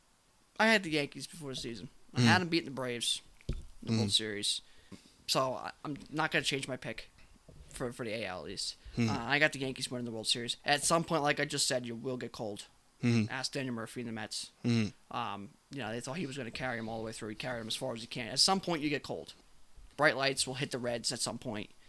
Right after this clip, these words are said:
Speaker 1: Uh, they'll get cold. They'll falter a little bit. I got the Yankees in six.
Speaker 2: Mm-hmm.
Speaker 1: Um, they got too much talent,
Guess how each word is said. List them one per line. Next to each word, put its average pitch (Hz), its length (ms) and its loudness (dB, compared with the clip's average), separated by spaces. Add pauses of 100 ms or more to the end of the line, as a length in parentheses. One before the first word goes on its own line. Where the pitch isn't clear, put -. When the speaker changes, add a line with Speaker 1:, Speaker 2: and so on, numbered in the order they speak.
(340)
Speaker 1:
Uh, 107 260 -2
they'll 113 120 -4
get 127 180 0
cold. 123 460 -2 (920)
They'll 143 100 0
falter 139 360 -2
a 120 40 0
little 120 140 -2
bit. 127 180 0
I 131 100 -2
got 135 160 0
the 135 80 -4
Yankees 135 380 -2
in 127 60 -4
six. - 440 -2 (160)
Speaker 2:
Mm-hmm. 110 440 0
Speaker 1:
Um, 110 420 -4 (460)
they 131 120 -2
got 123 120 -6
too 160 140 -2
much 135 180 0
talent, 123 440 -2